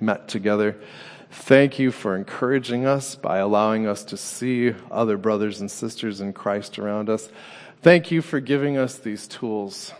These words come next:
Spirit of God, thank you for being willing to indwell us, uh, to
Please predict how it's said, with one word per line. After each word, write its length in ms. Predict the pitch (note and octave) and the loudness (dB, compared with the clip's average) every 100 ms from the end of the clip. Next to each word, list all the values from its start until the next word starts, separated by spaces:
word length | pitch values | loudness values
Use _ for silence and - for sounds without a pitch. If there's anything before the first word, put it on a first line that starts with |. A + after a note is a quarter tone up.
| - | -20
Spirit 440 | - - - C#3 A#2+ | -20 -10 -2 0 0
of 100 | G#2+ | 2
God, 340 | A2 A2 G2 | 2 2 0
thank 440 | - B2 A#2+ - | -4 -2 -2 -2
you 160 | B2+ A#2+ | -2 -2
for 200 | - A2+ | -4 -6
being 300 | A2 A2 G#2+ | -4 -4 -2
willing 320 | A2+ A2 A2 | 0 0 -2
to 220 | A2 A#2+ | -6 -6
indwell 580 | G2+ G#2+ G2+ G2+ G#2+ G2 | -6 -6 -8 -2 0 0
us, 340 | E2+ F2+ - - - - - - - | -2 -8 -12 -18 -20 -20 -20 -20 -18
uh, 240 | G#2 F2+ F2+ | -12 -12 -12
to 360 | - G2+ F#2 | -12 -8 -10